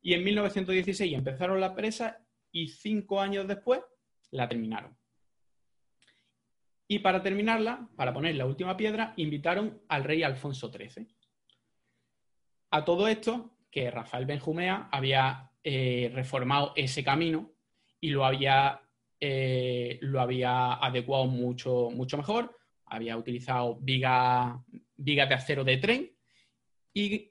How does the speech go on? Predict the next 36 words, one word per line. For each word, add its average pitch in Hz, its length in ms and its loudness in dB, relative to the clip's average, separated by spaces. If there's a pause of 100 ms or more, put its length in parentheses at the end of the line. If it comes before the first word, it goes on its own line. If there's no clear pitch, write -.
con 160 180 0
un, 160 720 -2
con 160 180 0
un 156 80 0
suelo 160 240 2
de 196 100 2
hormigón 220 500 0
y 165 80 -4
también 170 260 0
una 156 140 2
barandilla 120 400 0
de 110 80 -6
hormigón. 104 420 -12 (1040)
Entonces, 131 480 -4
cuando 120 320 -2
el 127 140 0
rey 135 440 0 (380)
fue 143 240 -2
a 135 60 4
visitarlo, 208 800 0
Rafael 208 420 0
Benjumea 202 600 2 (300)
le 180 180 2
convenció 202 680 2
para 135 200 0
que 131 80 -6
en 120 200 -2
vez, 151 280 0 (120)
en 147 140 -2
vez 151 180 0
de 175 80 4
irse 185 260 0
por 127 160 -4
donde 117 200 -6
había 131 180 -4
venido, 196 420 -2